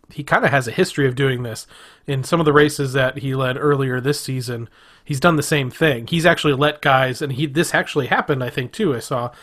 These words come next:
he's let guys go by. So even after he's lapped some of these,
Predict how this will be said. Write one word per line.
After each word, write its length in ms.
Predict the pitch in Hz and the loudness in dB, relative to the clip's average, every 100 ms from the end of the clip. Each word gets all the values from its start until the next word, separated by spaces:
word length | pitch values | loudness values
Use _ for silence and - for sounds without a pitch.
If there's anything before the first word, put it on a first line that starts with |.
| - - | -20 -14
he's 220 | - 139 | -6 -2
let 160 | 143 180 | 0 2
guys 260 | 147 139 135 | 2 2 4
go 180 | 143 131 | 2 2
by. 440 | 131 147 101 - - - - | 4 4 2 -10 -16 -20 -10
So 260 | - 120 | -4 -2
even 220 | 151 165 151 | 2 2 4
after 320 | 143 151 143 | 2 4 2
he's 220 | 143 131 | 2 0
lapped 240 | 147 139 | 2 2
some 200 | - 165 | 0 0
of 80 | 143 | 0
these, 220 | 127 123 | -2 -8